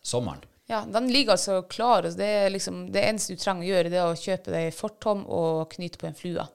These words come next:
Speaker 1: Ja,
Speaker 2: Mm.
Speaker 1: that's it. Eh, så,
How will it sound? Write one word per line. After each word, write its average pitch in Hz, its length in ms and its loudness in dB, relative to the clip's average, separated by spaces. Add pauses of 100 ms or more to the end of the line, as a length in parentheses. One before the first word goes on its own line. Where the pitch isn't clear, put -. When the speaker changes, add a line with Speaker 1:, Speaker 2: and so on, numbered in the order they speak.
(180)
Speaker 1:
Ja, - 80 -12 (260)
Speaker 2:
Mm. 175 280 -12 (160)
Speaker 1:
that's - 240 -12
it. - 200 -20 (1080)
Eh, 151 260 0
så, 160 240 0